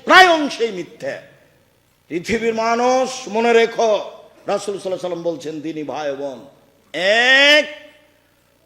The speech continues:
আমার উম্মতের মৌলানারা হবে ভ্রান্ত, ধর্ম বিক্রি করে খাবে,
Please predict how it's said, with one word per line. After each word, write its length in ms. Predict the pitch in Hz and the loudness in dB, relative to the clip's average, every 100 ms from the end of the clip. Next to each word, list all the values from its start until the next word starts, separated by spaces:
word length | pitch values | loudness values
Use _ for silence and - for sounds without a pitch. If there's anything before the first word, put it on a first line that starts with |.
| _ _ - | _ _ -10
আমার 380 | 147 151 151 147 151 - | -8 -6 -6 -6 -10 -12
উম্মতের 760 | 151 156 156 151 147 147 147 139 | -8 -6 -6 -8 -8 -6 -6 -4
মৌলানারা 800 | 131 139 147 147 147 143 139 139 | -6 -6 -4 -4 -6 -8 -10 -10
হবে 300 | 131 135 131 | -10 -10 -10
ভ্রান্ত, 680 | 110 110 131 127 120 123 90 78 _ _ _ _ _ _ _ _ | -12 -10 -10 -10 -10 -12 -12 -18 _ _ _ _ _ _ _ _
ধর্ম 380 | 113 139 143 143 | -8 -6 -6 -8
বিক্রি 360 | 127 143 139 139 | -8 -10 -10 -12
করে 240 | 123 127 | -10 -12
খাবে, 380 | 120 110 104 80 | -12 -16 -16 -18